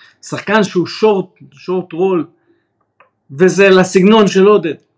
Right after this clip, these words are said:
עוד יותר מתאים לקבוצה, עם יכולת מסירה, שחקן עם חושים,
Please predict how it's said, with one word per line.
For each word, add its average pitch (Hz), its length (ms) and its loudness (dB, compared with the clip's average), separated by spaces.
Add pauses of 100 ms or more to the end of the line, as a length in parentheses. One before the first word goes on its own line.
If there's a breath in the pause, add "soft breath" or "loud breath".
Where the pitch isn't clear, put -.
(100)
עוד 196 260 -4
יותר 208 300 -8
מתאים 185 260 -14
לקבוצה, 170 420 -12
עם 160 160 -12
יכולת 190 480 -8
מסירה, 170 560 -12 (760)
שחקן 208 460 -6
עם 185 140 -2
חושים, 165 600 -12